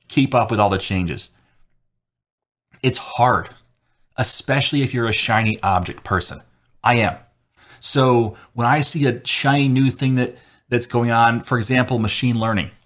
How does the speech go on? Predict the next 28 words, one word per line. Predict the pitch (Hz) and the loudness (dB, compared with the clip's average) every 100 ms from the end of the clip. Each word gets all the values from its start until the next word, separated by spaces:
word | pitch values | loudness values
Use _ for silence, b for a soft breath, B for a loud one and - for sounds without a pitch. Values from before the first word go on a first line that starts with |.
| - | -10
love | 180 180 160 151 | 0 4 4 4
to | 135 | 0
get | 139 | -2
into | 120 | -2
machine | 120 - 117 | 0 0 0
learning. | 113 113 87 b b b | 0 -2 -4 b b b
Machine | 120 143 156 | -2 2 2
learning | 151 135 | 4 2
is | |
really | 117 139 135 | 2 2 2
cool | 131 - 120 | 2 0 0
stuff, | - 123 113 | 0 2 2
and | 113 104 | 2 -2
C | - 113 | -2 -2
sharp | - 113 107 | 2 2 0
is | 98 | -2
going | 110 107 98 | -2 -2 -2
hardcore | - 104 101 98 - 98 95 | -2 2 2 0 -6 -4 -2
into | 95 92 92 | -2 -4 -4
it. | 76 - _ b b b | -8 -10 _ b b b
If | - | -4
you | 104 | 0
thought | 127 | 2
that | 123 - | 0 -2
Python | 120 117 - 123 | 0 2 2 2
is | 110 | 2
the | 113 | -2
only, | 110 117 110 | -2 -2 -2